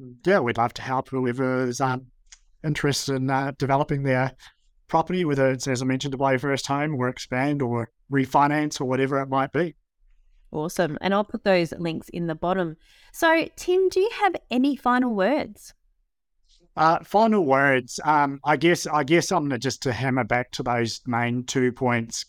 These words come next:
Speaker 1: Carmen. Over-communicate and recruit in advance.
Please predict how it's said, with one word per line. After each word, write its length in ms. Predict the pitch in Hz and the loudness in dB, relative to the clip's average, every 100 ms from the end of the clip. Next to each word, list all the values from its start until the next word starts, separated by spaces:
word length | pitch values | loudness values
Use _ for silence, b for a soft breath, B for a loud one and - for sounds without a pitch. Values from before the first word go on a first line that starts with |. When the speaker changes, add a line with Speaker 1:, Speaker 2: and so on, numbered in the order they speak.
| _ _ | _ _
Speaker 1:
Carmen. 460 | - 123 120 113 - B B B B B _ _ _ | 0 0 0 -4 -8 B B B B B _ _ _
Over-communicate 1080 | 156 170 165 156 151 143 143 - 143 135 131 - - _ | 2 2 2 0 -2 0 -2 -2 0 0 -2 -10 -18 _
and 500 | 143 135 127 120 117 _ _ | -2 0 0 -2 -6 _ _
recruit 440 | 143 131 - 135 135 | -2 0 2 0 0
in 80 | |
advance. 680 | 120 110 113 107 123 - | -4 -2 -2 -2 -8 -12